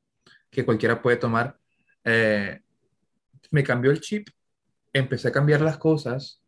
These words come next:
y desde entonces todo está increíble. Ya el noventa y nueve por ciento de los problemas de cucarachas en mis edificios, que son más de doscientos treinta, están eliminados.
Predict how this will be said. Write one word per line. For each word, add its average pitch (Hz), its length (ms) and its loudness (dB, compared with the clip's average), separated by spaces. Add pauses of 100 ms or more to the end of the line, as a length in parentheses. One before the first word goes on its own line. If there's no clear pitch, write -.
(140)
y 123 140 2
desde 113 180 2
entonces 107 480 -6
todo 117 160 -2
está 120 240 -6 (520)
increíble. 127 680 0
Ya 120 300 0 (500)
el 156 240 4
noventa 143 460 2
y 131 40 -2
nueve 156 240 -2
por 165 160 -8
ciento 143 320 -4
de 151 80 0
los 143 140 -6
problemas 120 320 -4
de 135 80 -4
cucarachas 113 480 -4
en 123 80 -6
mis 117 140 -6
edificios, 107 600 -4
que 113 120 -8
son 113 160 -8
más 113 120 -2
de 120 100 2
doscientos 117 420 -2
treinta, 147 420 -2 (260)
están 113 280 -6
eliminados. 104 680 -6